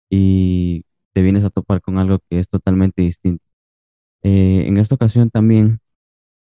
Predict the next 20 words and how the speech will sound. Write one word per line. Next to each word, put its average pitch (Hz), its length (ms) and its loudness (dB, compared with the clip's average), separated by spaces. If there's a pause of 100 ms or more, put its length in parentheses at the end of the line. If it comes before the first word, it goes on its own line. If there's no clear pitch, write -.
(160)
es 104 160 0
importante 101 580 0
conocer 101 560 -2 (600)
que 101 240 2
no 107 160 4
solamente 120 580 0
es 107 100 0
salir 104 260 -2
a - 20 0
votar 98 420 -2
por 98 160 -4
votar, 87 480 -4 (520)
sino 95 720 -2
es 104 400 -2 (200)
conocer, 107 680 0 (840)
poner 101 340 -2
en, 107 140 0 (120)
en, 90 480 -4 (1200)
creo 107 140 -2
que 98 440 -2